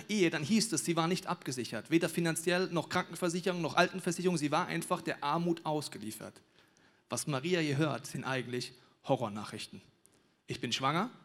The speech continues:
hab keinen Mann. Und wie soll das um alles in der Welt funktionieren?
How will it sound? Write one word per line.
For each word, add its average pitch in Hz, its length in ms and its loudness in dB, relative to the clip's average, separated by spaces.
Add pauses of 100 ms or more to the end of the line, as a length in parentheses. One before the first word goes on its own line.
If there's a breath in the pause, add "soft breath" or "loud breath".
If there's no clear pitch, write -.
(520)
hab - 200 -4
keinen 165 260 0
Mann. 156 300 0 (720)
Und 135 180 -4
wie 180 160 0
soll 151 240 0
das 156 220 -4
um 135 180 -6
alles 180 360 -2
in 196 120 -2
der 170 160 0
Welt 135 240 -2
funktionieren? 131 920 -6